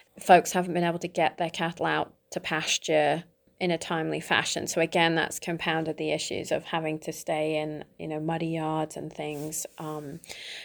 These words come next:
much longer than we would like. And also with,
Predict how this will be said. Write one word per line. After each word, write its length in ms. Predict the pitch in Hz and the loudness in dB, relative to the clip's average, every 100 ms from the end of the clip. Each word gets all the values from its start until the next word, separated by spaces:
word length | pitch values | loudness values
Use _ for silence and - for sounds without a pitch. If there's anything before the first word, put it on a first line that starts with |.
| - | -6
much 280 | 175 - - | -2 0 -2
longer 220 | 170 165 | -2 0
than 140 | 165 160 | 0 0
we 120 | 160 | -2
would 200 | 156 160 | -2 0
like. 500 | 156 156 156 160 - | 0 2 0 -2 -6
And 140 | 170 - | -6 6
also 800 | 202 190 185 - 185 180 175 175 - | 10 10 8 6 6 6 2 -2 0
with, 380 | 175 170 - | 0 0 -8